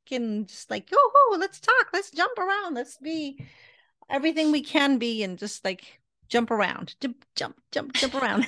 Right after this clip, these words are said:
<laughs> Um, that day also, Pluto moves, Pluto's in, um, in retrograde, and Pluto moves back into Capricorn that day until next year, until the twentieth,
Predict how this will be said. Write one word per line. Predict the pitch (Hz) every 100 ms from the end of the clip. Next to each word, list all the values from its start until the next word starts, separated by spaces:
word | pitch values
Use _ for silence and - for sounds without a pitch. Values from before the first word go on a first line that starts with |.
| -
<laughs> | 339 - 381 - _ 427 508 480 415 - - -
Um, | 240 240 240 233 220 - _ _ -
that | 233 247 320 339
day | 320 320 320
also, | 269 277 - 247 294 359 381 _ _ _ _ _ _ _ _ _
Pluto | - 269 320 330 320
moves, | 302 269 277 262 247 226 - - 240 240
Pluto's | 226 285 285
in, | 294 294 269
um, | 254 247 220 202 196 202 _ _ - - _ _ _ _ _
in | 262 277
retrograde, | 262 254 190 196 196 -
and | 208 202
Pluto | - 247
moves | 247 226 202 - _ -
back | 202 202 214
into | 208 202
Capricorn | - 180 - - - 170 180 - - - - -
that | 180 190
day | 185 190 185 - _ _ _ -
until | 202 202 202 208 208 - - 214 202
next | 202 196 - 202
year, | 185
until | 185 -
the | 185
twentieth, | 180 - 180 175 - -